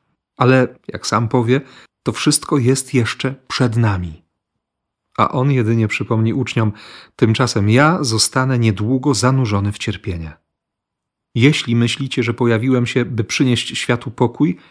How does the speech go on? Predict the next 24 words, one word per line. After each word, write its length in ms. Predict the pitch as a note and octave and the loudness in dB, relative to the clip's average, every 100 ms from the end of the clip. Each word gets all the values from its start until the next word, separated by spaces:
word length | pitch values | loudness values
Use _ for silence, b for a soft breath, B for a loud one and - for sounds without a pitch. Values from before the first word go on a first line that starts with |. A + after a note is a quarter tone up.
| b - | b -2
jesteście 520 | C#3 - E3 - D3+ | 0 2 -2 2 0
w 40 | |
błędzie. 520 | C3 C#3+ B2 G2+ F2+ D#2+ _ _ _ _ _ | 2 2 4 2 -4 -8 _ _ _ _ _
Sami 320 | - - C3 | -6 -4 -4
zobaczcie, 640 | A2 G2 G2+ - - - F#2 | -2 -2 -4 -6 -12 -12 -10
iż 160 | - - | -4 0
moje 200 | B2 A#2 | 2 2
przybycie 540 | A2+ A#2+ G2+ D#3 C#3 | 0 -2 4 4 4
wszędzie 600 | G#2 - C#3+ D3+ C#3+ D#3 | -4 0 2 2 2 2
wprowadza 520 | D3 - C3 B2+ A#2+ A#2+ | 0 -2 0 2 2 0
niezgodę 500 | A#2+ G#2+ A#2 A2 G#2 | 0 -2 -2 0 0
między 280 | G2+ G2 | 0 -2
ludźmi. 400 | G2 F2+ - - - _ _ _ B B | -6 -8 -10 -14 -18 _ _ _ B B
No, 80 | D#3 | -2
wystarczyło 520 | G#3 - G#3+ - F3+ | -2 -2 -4 0 0
się 160 | F3 - | 2 2
rozejrzeć 640 | D#3+ C3 C3+ B2 C3+ C#3 | 4 4 6 4 2 0
dookoła, 840 | A#2+ C#3 D3 - B2+ F#2+ E2+ F2 _ _ _ | 0 2 0 0 0 0 -4 -10 _ _ _
zobaczyć, 840 | A2 B2 A2+ A#2+ - F#2 - - _ _ _ _ | 0 0 2 0 -2 -8 -8 -16 _ _ _ _
jak 500 | A2 A#2 - - - | -2 0 -4 -10 -8
zachowują 600 | - A#2 A#2 A#2 A#2+ A#2 | -6 -6 -4 -4 0 0
się 220 | A2+ A#2+ - | 2 0 0
elity 460 | B2 B2 - A#2 - | -2 -4 -2 -2 -2
religijne, 720 | B2+ A#2 A#2+ C#3 C#3 C#3 D3 | -2 -2 -2 -2 -2 -2 -6